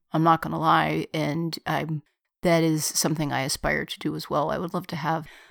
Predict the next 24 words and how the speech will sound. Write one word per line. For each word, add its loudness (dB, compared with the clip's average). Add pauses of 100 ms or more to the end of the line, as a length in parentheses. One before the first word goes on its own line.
(500)
the 4 (380)
speeches 4
he 2
does 2
when 4
he 4
goes 2
to -2
colleges 2
and 2
does -2
presentations. 2
Like, 0
just, 0
he's -2
become 2
such -4
a -4
strong, 4 (480)
powerful 4
advocate -2 (180)
of 0 (340)
inspiring 4
sexuality. -2